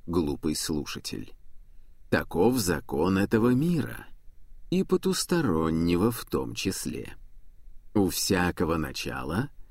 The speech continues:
есть свой конец. Каждый день превращается в ночь, и каждый смертный обращается в прах.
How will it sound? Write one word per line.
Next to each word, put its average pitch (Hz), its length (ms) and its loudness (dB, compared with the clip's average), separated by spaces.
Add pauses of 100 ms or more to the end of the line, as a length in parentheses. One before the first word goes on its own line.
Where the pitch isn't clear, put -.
(340)
есть 64 460 -6
свой 80 380 0
конец. 107 760 -2 (1900)
Каждый 147 560 4
день 95 500 2
превращается 82 1200 -2
в 65 160 -8
ночь, 65 680 -6 (480)
и 101 160 4
каждый 101 580 4
смертный 87 1000 -2 (220)
обращается 120 1200 2
в - 280 -10
прах. - 640 -8